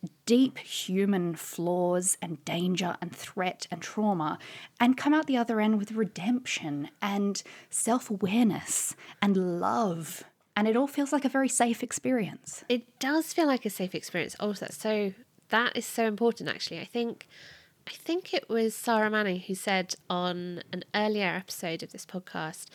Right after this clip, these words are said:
Speaker 2: she said that one of the pieces of advice that she took from Marion Keyes was Marion Keyes basically said about writing. She was like, "How can you put your reader through all that trauma and not give them a happy ending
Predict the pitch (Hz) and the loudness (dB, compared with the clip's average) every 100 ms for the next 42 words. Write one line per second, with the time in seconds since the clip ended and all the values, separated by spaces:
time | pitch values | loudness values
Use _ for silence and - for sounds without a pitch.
0 | - - - - - - 196 220 196 - | -20 -20 -20 -16 -6 -4 0 0 -2 0
1 | 190 - 190 202 196 208 220 190 - 190 | -2 0 0 0 -2 -6 -6 -6 -8 -6
2 | 185 185 180 - - - 196 190 - - | -2 -2 -2 -8 -4 -2 -2 -4 -4 -6
3 | - 190 185 180 170 180 - 180 165 - | -6 -4 0 0 -2 -8 -6 -4 -4 -8
4 | 185 196 185 180 185 190 175 180 - 180 | -8 -4 -4 -6 -8 -8 -8 -10 -8 -10
5 | - 185 202 185 170 156 - 180 180 - | -10 -10 -6 -4 -4 -4 -4 -4 -4 -10
6 | - 156 - 196 185 - - - - - | -12 -12 -12 -8 -8 -8 -14 -20 -20 -20
7 | _ - - 226 226 220 226 220 - 202 | _ -10 0 2 2 0 -4 -4 -2 -4
8 | 175 180 180 185 175 160 - - 185 190 | 0 0 2 2 2 -2 -4 -2 0 0
9 | 190 185 - 190 170 156 - _ 180 180 | -2 -4 -4 -4 -2 -4 -6 _ -4 -2
10 | 175 185 165 - - 175 160 160 160 - | 0 2 0 -4 -6 -6 -6 -8 -8 -8
11 | 165 180 165 156 156 156 | -10 -8 -8 -8 -10 -12